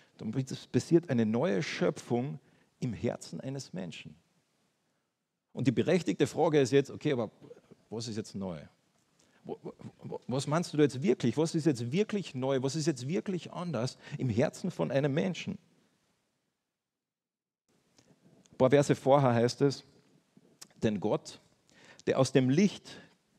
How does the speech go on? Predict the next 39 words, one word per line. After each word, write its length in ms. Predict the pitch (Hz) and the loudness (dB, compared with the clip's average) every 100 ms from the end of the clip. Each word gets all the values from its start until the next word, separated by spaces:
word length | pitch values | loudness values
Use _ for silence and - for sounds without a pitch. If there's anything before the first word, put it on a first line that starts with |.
| _ _ _ | _ _ _
gebot, 560 | - - 104 139 - - - _ - | -2 0 0 0 -4 -18 -20 _ -4
aus 160 | 123 | 0
der 100 | - | 2
Finsternis 640 | 131 190 220 - 175 170 165 | 2 2 0 0 2 2 2
hervorzuleuchten." 760 | 165 - 143 - 120 98 - | 2 6 4 4 2 2 0
Also 140 | 113 113 | 0 2
er 20 | |
hat 80 | 117 | 2
dem 120 | 135 | 2
Licht 260 | 151 196 - | 2 0 -2
gesagt, 280 | 165 131 | -4 -2
"Hey, 120 | - 143 | 0 0
leuchte 400 | 135 156 170 156 | 0 -2 -2 -2
hervor 240 | 147 147 | 2 2
aus 100 | 135 | 2
der 80 | 131 | 0
Finsternis." 580 | - 147 - 117 95 - - - | -2 -4 -2 -2 -2 -8 -20 -16
Am 120 | - 117 | -6 -2
Anfang, 420 | 135 - 131 113 | -2 -2 -2 -2
in, 180 | 127 123 | -6 -2
lesen 320 | 113 131 127 | 0 0 0
wir 80 | 113 | 0
ganz 180 | 131 | 0
am 80 | 131 | 0
Anfang 300 | 123 123 117 | -2 -2 -4
in 100 | 104 | -2
erster 280 | 113 113 - | -2 -2 -2
Mose. 400 | 113 110 - 87 - _ - - - - - | 0 0 -2 -6 -8 _ -20 -20 -20 -20 -4
"Er 220 | - 147 | 2 4
hat 180 | 160 151 | 4 4
es 140 | 156 | 0
auch 220 | - 127 - | 2 0 0
in 140 | 139 | -4
unseren 380 | 180 180 - 143 | -4 -4 -2 0
Herzen 440 | 120 120 - 120 | 4 4 2 -2
Licht 340 | 110 120 - 107 | 0 -2 -2 -2
werden 240 | 101 104 | -2 -2
lassen." 480 | 95 87 - 80 - _ _ _ _ _ _ _ _ _ _ _ _ - | -4 -4 -8 -16 -18 _ _ _ _ _ _ _ _ _ _ _ _ -8
Warum? 440 | 87 87 120 170 | -4 0 0 0